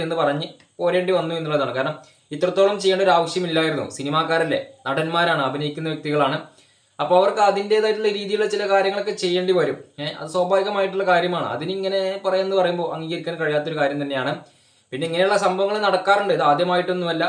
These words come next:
ഇങ്ങനെ പല സ്ഥലങ്ങളിൽ വെച്ചുകൊണ്ട് പാട്ട് പാടാനൊക്കെ നിൽക്കുന്ന സമയത്ത് പാട്ട് പാടണ്ട എന്നൊക്കെ പറയാറുണ്ട്. അതൊക്കെ ഇപ്പോഴത്തെ ജനറേഷനല്ലേ, അതൊക്കെ കണ്ടില്ല എന്ന് നടിച്ച് അനുവദിക്കുക, അത്രമാത്രം ഇതിൽ ചെയ്യേണ്ടതുള്ളൂ. ഒരു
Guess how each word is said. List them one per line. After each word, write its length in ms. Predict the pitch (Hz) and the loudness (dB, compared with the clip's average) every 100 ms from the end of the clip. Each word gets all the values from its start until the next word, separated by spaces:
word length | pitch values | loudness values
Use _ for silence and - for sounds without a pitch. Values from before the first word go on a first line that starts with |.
| 180 | -4
ഇങ്ങനെ 180 | 180 180 | -4 -4
പല 300 | 180 170 180 | 0 0 -2
സ്ഥലങ്ങളിൽ 440 | 180 170 165 175 | -4 -4 -4 -2
വെച്ചുകൊണ്ട് 340 | 175 160 175 180 160 | -4 -6 -6 -4 -2
പാട്ട് 200 | 151 170 | -2 -2
പാടാനൊക്കെ 420 | 170 165 165 175 | -2 -2 -2 -4
നിൽക്കുന്ന 280 | 165 165 160 | -6 -8 -8
സമയത്ത് 240 | 160 156 156 | -8 -8 -4
പാട്ട് 180 | 151 147 | -2 -2
പാടണ്ട 400 | 165 156 147 156 | -4 -2 -2 -2
എന്നൊക്കെ 320 | 165 165 156 156 | -6 -6 -8 -4
പറയാറുണ്ട്. 440 | 147 151 151 143 175 - - _ _ _ _ - | -2 -2 -2 -4 -8 -12 -20 _ _ _ _ -2
അതൊക്കെ 260 | 185 240 233 | 2 2 2
ഇപ്പോഴത്തെ 320 | 226 240 240 214 | -2 -2 0 0
ജനറേഷനല്ലേ, 540 | 208 214 208 214 185 | 2 0 -2 -2 0
അതൊക്കെ 200 | 165 180 202 | 0 -2 -2
കണ്ടില്ല 280 | 185 180 196 | 0 0 2
എന്ന് 200 | 196 196 | 2 4
നടിച്ച് 380 | 185 175 185 185 175 | 0 0 0 -2 -2
അനുവദിക്കുക, 500 | 151 151 175 180 165 | -6 -2 0 0 -2
അത്രമാത്രം 500 | 143 175 185 180 180 | -2 0 0 0 -2
ഇതിൽ 140 | 180 185 | -4 -4
ചെയ്യേണ്ടതുള്ളൂ. 460 | 156 156 170 165 | -6 -6 -2 0
ഒരു 80 | 147 | 0